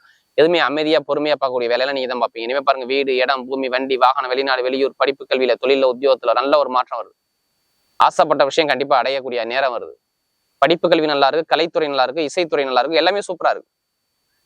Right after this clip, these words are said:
அதாவது அஸ்தத்துல பிறந்தவங்களுக்கு ஒரு அற்புதமான ஒரு காலகட்டம் வருது. இதை கண்டிப்பா பயன்படுத்திங்க, உங்க பக்கம் வெற்றி நிச்சயமே வரும்.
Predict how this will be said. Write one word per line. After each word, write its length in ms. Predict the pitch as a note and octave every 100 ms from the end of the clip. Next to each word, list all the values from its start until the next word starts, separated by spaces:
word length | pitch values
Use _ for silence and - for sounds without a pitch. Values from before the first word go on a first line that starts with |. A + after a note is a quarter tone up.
| _ _ -
அதாவது 120 | C3+
அஸ்தத்துல 360 | B2 - F3+ E3
பிறந்தவங்களுக்கு 440 | C#3 C3+ C#3 F3
ஒரு 80 | D3
அற்புதமான 480 | B2+ - F3 E3+ E3
ஒரு 100 | D#3
காலகட்டம் 380 | C3+ C#3 C3 B2
வருது. 140 | D#3+ E3+
இதை 60 |
கண்டிப்பா 280 | C3+ C3+ D3+
பயன்படுத்திங்க, 500 | C3 C3 C3+ B2+ E3
உங்க 120 | C#3+
பக்கம் 220 | C3 C3+
வெற்றி 180 | A#2+ C#3
நிச்சயமே 360 | B2+ - C3 G2+
வரும். 220 | E2+